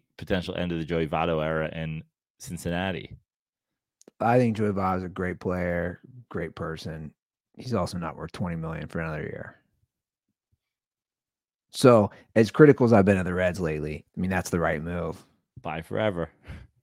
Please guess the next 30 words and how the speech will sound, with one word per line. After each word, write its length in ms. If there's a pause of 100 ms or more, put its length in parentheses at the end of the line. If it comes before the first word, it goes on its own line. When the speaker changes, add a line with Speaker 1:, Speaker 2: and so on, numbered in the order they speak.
(1080)
Speaker 2:
Look, 220
I, 220
I 160
think 240
he's 240
obviously 340
a 40
borderline 440
Hall 200
of 60
Fame 280
guy. 480 (1800)
I 60
feel 200
bad 260
for 120
him 120
that 60
he 80
was 140
stuck 260
on 80
the 100
Reds 280
all 140
those 200
years. 480 (3250)
But, 380 (240)
a-, 160
again, 460